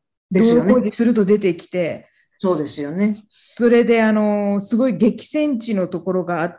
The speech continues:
Speaker 2: そこ再開発されて今、すごく洒落た、あの、街になって、洒落たマンションとか建ってるんですけど、
Speaker 1: うん。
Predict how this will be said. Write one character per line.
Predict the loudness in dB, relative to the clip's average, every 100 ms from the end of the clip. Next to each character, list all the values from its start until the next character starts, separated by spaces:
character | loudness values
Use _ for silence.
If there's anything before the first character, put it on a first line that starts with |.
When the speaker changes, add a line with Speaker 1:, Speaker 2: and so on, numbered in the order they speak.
| _
Speaker 2:
そ | -2 4
こ | 4 4 0
再 | 0 2
開 | 4 4
発 | 4 0
さ | 0 0
れ | 0
て | -2
今、 | -2 -4 -6 _ _ _ -10
す | -4
ご | -2
く | -2
洒 | -2 0
落 | 0
た、 | -2
あ | -2
の、 | -4
街 | -4 -6 -6
に | -4
な | -4 -4
っ | -6
て、 | -8
洒 | -4
落 | -4
た | -2
マ | 0 2
ン | 2
シ | 2
ョ | -4
ン |
と | -4
か | -6
建 | -8
っ | -8
て | -6
る | -4
ん |
で | -6
す | -8
け | -6
ど、 | -4 -4
Speaker 1:
う |
ん。 | -6 -16